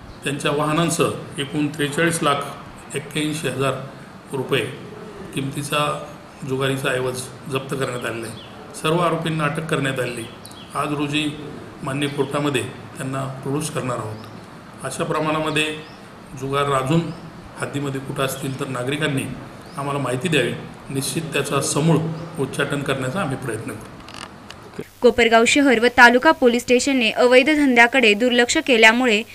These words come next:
Speaker 2: अहमदनगर एलसीबीला कारवाई करावी लागत आहे.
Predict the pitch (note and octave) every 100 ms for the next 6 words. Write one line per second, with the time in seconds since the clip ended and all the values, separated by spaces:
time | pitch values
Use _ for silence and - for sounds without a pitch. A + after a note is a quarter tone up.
0 | - - - D4 C#4 C#4 D4+ E4 E4 G#3
1 | A#3+ C4+ B3 C#4 A3+ G#3+ - A#3 A#3 C#4+
2 | - B3+ A3 A3+ A3 G#3+ G#3+ A3 A3